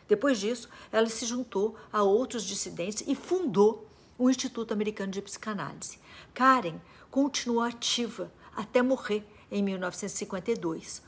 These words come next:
Um ano após sua morte, foi inaugurada a Karen Horney Foundation, que daria origem à Clínica Karen Horney.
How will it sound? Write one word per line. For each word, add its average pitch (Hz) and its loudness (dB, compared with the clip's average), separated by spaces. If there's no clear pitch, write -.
Um 302 6
ano 220 4
após 175 -6
sua 185 -8
morte, 175 -6
foi 208 -6
inaugurada 180 -2
a 185 -6
Karen 202 0
Horney 170 0
Foundation, 170 -4
que 254 2
daria 208 6
origem 190 -2
à 208 -2
Clínica 190 -4
Karen 170 -6
Horney. 147 -6